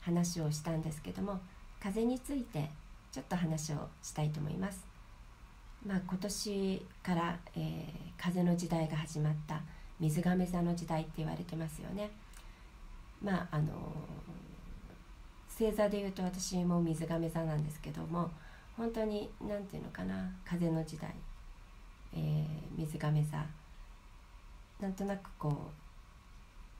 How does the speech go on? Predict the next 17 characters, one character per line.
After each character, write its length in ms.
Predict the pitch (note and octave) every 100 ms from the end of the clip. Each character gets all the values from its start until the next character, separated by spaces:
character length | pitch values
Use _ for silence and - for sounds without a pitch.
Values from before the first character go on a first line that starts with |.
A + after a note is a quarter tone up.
| -
う、 40 | D#3+
自 140 | E3
分 180 | E3 E3
が、 220 | E3 D3+ - - -
自 140 | D#3
分 160 | E3 F#3
ら 140 | G3
し 140 | F#3+
く 120 | - C#3 -
さ 200 | - F#3+
ら 120 | G3
に 240 | D3+ C#3 F3+ - - - - -
生 80 | E3+
き 140 | F3
ら 140 | E3+ E3
れ 140 | E3
る 260 | D3+ D3